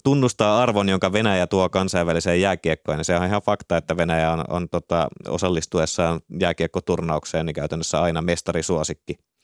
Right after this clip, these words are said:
Ja tota, tietyllä tapaa, ö, hän antoi ymmärtää, että he etsivät keinoja varmistaa, että Venäjä saataisiin siihen turnaukseen mukaan.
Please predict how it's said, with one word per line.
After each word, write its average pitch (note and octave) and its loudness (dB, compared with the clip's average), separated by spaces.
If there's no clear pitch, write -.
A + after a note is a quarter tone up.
Ja F2+ 2
tota, E2+ 0
tietyllä G#2 2
tapaa, G#2 2
ö, B1+ -6
hän G2+ -2
antoi G2 2
ymmärtää, F#2+ 2
että F2 -2
he F2 0
etsivät A2 0
keinoja G#2+ 2
varmistaa, F#2 0
että E2+ -2
Venäjä E2+ 2
saataisiin E2 0
siihen E2 -2
turnaukseen F2 -2
mukaan. E2 -2